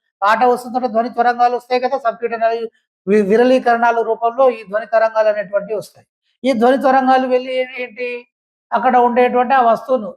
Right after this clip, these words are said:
దీనికన్నా తే-, తేలికగా ఉండేటువంటి ఆ వస్తువును తాకడం వల్ల అది కదలడం మొదలుపెట్టింది. బరువుగా ఉంటే తాకదు, అది ఏర్పడదు, కదిలినా అది ఏర్పడదు, అది కదలడం మొదలుపెట్టింది. ఈ టేప్ రికార్డు ఆపడం వల్ల అది ఆగి-, అయిపోతుంది.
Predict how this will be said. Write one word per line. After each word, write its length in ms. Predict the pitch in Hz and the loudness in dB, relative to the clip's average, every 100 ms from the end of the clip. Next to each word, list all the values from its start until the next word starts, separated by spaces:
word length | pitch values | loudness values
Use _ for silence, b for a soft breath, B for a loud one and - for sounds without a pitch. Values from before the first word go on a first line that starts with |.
| _ | _
దీనికన్నా 380 | 226 226 226 226 | -8 -6 -8 -6
తే-, 160 | 214 | -8
తేలికగా 500 | 208 214 240 226 247 | -4 -2 -2 0 2
ఉండేటువంటి 480 | 240 220 226 220 220 | 2 2 -4 -6 0
ఆ 100 | 214 | 0
వస్తువును 400 | 190 190 - 226 | 0 -4 -6 -8
తాకడం 440 | 190 196 226 214 180 | -2 0 0 -4 -4
వల్ల 180 | 160 170 208 B B | -4 -2 -2 B B
అది 140 | 262 277 | -12 -4
కదలడం 380 | 277 262 254 220 | 0 2 2 0
మొదలుపెట్టింది. 640 | 196 175 160 - 139 127 _ _ | -6 -8 -12 -14 -20 -20 _ _
బరువుగా 340 | 165 208 240 | -4 -2 2
ఉంటే 200 | 247 247 | 2 0
తాకదు, 320 | 247 208 208 208 | -2 0 0 -2
అది 160 | 190 | 0
ఏర్పడదు, 340 | 254 262 220 - _ _ _ _ 165 | -2 -2 -8 -10 _ _ _ _ -4
కదిలినా 280 | 196 262 | -2 0
అది 140 | 277 233 | 0 0
ఏర్పడదు, 380 | 220 208 151 - _ _ _ _ _ _ _ _ _ _ | -2 -4 -6 -16 _ _ _ _ _ _ _ _ _ _
అది 160 | 277 254 | -2 2
కదలడం 380 | 277 330 311 | 2 2 2
మొదలుపెట్టింది. 600 | 262 240 208 185 175 165 | 2 0 -2 -6 -10 -10
ఈ 40 | 247 | -6
టేప్ 240 | 254 262 | -2 -2
రికార్డు 300 | 277 269 254 | -2 0 2
ఆపడం 400 | 233 240 254 254 | 2 2 2 2
వల్ల 180 | 254 285 | 2 2
అది 160 | 294 269 | 2 2
ఆగి-, 260 | 240 233 | 0 0
అయిపోతుంది. 520 | 233 233 190 151 143 | -4 -4 -10 -16 -20